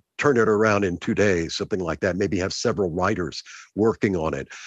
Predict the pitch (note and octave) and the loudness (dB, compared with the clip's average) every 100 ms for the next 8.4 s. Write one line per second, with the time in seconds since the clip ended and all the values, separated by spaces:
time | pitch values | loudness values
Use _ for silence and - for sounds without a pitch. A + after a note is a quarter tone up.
0 | - B2+ B2+ A2+ D#3 - - C#3+ G#2+ G#2+ | -2 2 4 6 4 2 0 0 2 -2
1 | G2 - B2+ A#2+ A#2 - - - C#3+ C#3+ | -2 2 4 4 0 -6 -12 2 4 4
2 | C#3+ C#3+ C3+ A#2 - _ _ _ _ _ | 4 4 4 0 -6 _ _ _ _ _
3 | _ _ _ - - - A2+ E3+ F3 E3+ | _ _ _ -16 -16 -12 2 4 6 6
4 | G#3+ F3 F3 D3 C#3 A2 D#3 D3 - A2+ | 6 6 4 4 2 4 2 0 0 -4
5 | - E3 D3 - - - - C3 C3 B2 | 0 2 2 0 -10 -14 -2 4 6 6
6 | B2 C3 D#3 E3 - D#3+ D#3+ B2 - - | 6 6 4 2 4 4 4 0 -8 -6
7 | - E3+ G3+ F3 - A2 F#2+ - G2+ G2 | 4 6 6 4 2 0 0 0 -2 -2
8 | E2+ G#2+ A2+ | 0 2 2